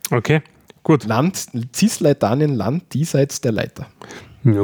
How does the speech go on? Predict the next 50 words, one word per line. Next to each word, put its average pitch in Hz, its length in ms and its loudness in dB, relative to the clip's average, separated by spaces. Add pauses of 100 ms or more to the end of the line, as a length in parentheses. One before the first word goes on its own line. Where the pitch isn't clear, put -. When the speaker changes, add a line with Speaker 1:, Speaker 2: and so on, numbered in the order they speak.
Speaker 1:
gut, - 240 -2
dann 95 220 0
hab 104 100 -2
ich 104 80 0
grad - 200 -8
dazu - 200 -4
erklärt. 110 380 -2
Ist - 100 -18 (100)
cool. 104 80 0 (120)
Speaker 2:
Genau. - 200 -12 (180)
Also 113 180 0
Cisleithanien, 147 800 2
dass 127 120 0
wir 131 120 0
nochmal 127 320 2
kurz, - 340 -4
äh, - 100 -18
Revue 117 440 0
passieren 127 300 2
Speaker 1:
Ja. 135 40 0
Speaker 2:
lassen, 135 160 0
das 113 180 -2
ist 107 140 -4
so 90 240 -4 (480)
Böhmen, 156 840 2
das 104 200 -4
ist 101 260 -4
das 101 180 -2
heutige 92 380 0
Österreich, 117 800 0 (240)
die 123 60 -6
Grenzen - 380 -6
des 101 140 -6
heutigen 95 300 -4
Österreichs. 120 600 0 (320)
Und 110 160 -6
es - 160 -2
hört - 340 0
eher 110 220 4
s-, 123 200 -2
also 113 360 -2
beim 101 320 -2
Niederösterreich 123 920 2
Richtung 123 360 -4
Burgenland, 123 640 -2
da 101 160 0
ist - 160 -2
die - 60 -10
Grenze 92 460 -8
zwischen 92 500 -12